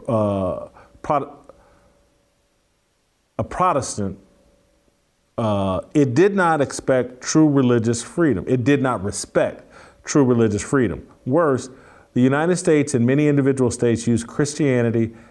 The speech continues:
as a prop to support slavery and segregation.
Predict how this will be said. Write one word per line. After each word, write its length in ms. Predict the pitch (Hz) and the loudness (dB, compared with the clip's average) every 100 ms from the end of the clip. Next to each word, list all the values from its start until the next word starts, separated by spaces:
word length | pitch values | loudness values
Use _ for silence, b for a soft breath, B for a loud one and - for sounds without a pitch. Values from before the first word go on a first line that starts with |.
| B B | B B
as 200 | 123 107 | -4 -2
a 120 | 104 98 | 0 -2
prop 640 | - 143 135 135 - - _ _ - | -2 0 0 0 -6 -20 _ _ -20
to 120 | - 107 | -10 -8
support 460 | 98 - 135 123 | -8 -2 0 0
slavery 640 | - 117 113 107 98 101 101 - | -2 -2 0 0 -2 -6 -8 -10
and 140 | 90 | -8
segregation. 760 | - 104 - 87 82 - - | -4 -4 -6 -8 -10 -10 -16